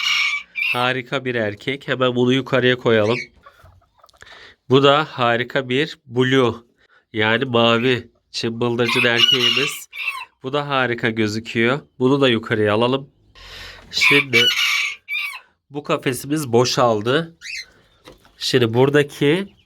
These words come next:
hayvanlarımızı da buradaki kafesimize alacağız. Çünkü bunu yapma sebebimiz bu kafesimiz büyük ve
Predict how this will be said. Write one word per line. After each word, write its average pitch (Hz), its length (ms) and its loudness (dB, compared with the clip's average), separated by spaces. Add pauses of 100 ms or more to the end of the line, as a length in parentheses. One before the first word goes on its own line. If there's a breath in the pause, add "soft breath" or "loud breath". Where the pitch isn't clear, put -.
(140)
hayvanlarımızı 127 960 0
da 170 240 -2 (720 soft breath)
buradaki 165 420 2
kafesimize 113 600 -4
alacağız. 113 500 0
Çünkü 151 300 -4
bunu 139 160 2
yapma 151 280 2
sebebimiz 135 600 -2
bu 135 80 -4
kafesimiz 135 680 -4
büyük 143 380 -2
ve 160 260 2